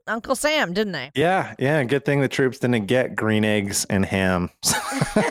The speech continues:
Speaker 1: Wouldn't that be horrible?
Speaker 2: That'd be
Speaker 1: Green
Speaker 2: bad.
Speaker 1: eggs, not good. So anyway, your score now, five out of five. Yay!
Speaker 2: Yay!
Speaker 1: Good
Speaker 2: Redemption. I love it.
Speaker 1: job. Good job.
Speaker 2: Yes.
Speaker 1: All right.
Speaker 2: Yeah.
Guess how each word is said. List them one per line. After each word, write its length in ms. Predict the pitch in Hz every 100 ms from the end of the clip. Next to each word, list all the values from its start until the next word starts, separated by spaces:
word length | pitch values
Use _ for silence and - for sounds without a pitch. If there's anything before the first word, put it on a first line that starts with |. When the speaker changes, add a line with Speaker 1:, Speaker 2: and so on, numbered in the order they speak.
| - 330 -
Speaker 1:
Wouldn't 300 | 233 311 427
that 240 | 277 277
be 100 | 247
horrible? 540 | 220 208 214 208 190 196
Speaker 2:
That'd 540 | 269 294 269 - 139
be 80 | -
Speaker 1:
Green 260 | - - 311
Speaker 2:
bad. 40 |
Speaker 1:
eggs, 340 | 302 302 226 214
not 320 | 254 262 247
good. 180 | 247 233
So 80 |
anyway, 420 | 349 427 415 359 294
your 160 | 381
score 440 | - - 269 294 403
now, 440 | 247 175 156 185 - - - - - - -
five 320 | 427 453 269
out 200 | 220 208
of 80 | 277
five. 580 | 330 262 202 180 175 170 -
Yay! 80 | 403
Speaker 2:
Yay! 1080 | 392 285 277 262 247 240 240 220 190 170
Speaker 1:
Good 100 | 135
Speaker 2:
Redemption. 680 | 147 151 165 180 160 165 135
I 40 | 131
love 320 | 135 139 131
it. 180 | 113 113
Speaker 1:
job. 200 | 101 - -
Good 240 | - -
job. 100 | -
Speaker 2:
Yes. 380 | 117 113 - - _ _ _ _
Speaker 1:
All 140 | 294 339
right. 140 | 285
Speaker 2:
Yeah. 320 | 127 131 131